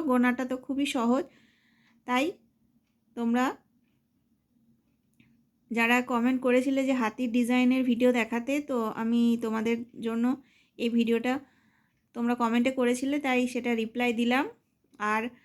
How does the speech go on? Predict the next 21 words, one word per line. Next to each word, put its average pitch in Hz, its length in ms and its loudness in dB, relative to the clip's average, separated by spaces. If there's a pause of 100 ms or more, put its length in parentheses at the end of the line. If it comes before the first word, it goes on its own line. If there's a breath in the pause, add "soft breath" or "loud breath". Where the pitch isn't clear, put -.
(320 soft breath)
আহ, 208 320 -4 (280)
আমি 240 160 -2
সবাইকেই 240 480 0
বলবো, 269 240 0
তোমরা 247 280 0
কেমন 233 340 -2 (100)
ধরনের 269 380 0
ডিজাইন 254 340 2
দেখতে 233 300 -2
চাইছো 254 240 -2 (120)
অবশ্যই 233 300 -2
কমেন্ট 247 340 -2
করবে, 254 220 -2
আমি 254 160 0
সেই 247 220 0
ডিজাইনের 233 380 0
ভিডিও 247 260 2 (120)
করব। 247 240 2 (1800)
আমি 233 180 0
সেই 240 220 2
ডিজাইনের 247 500 0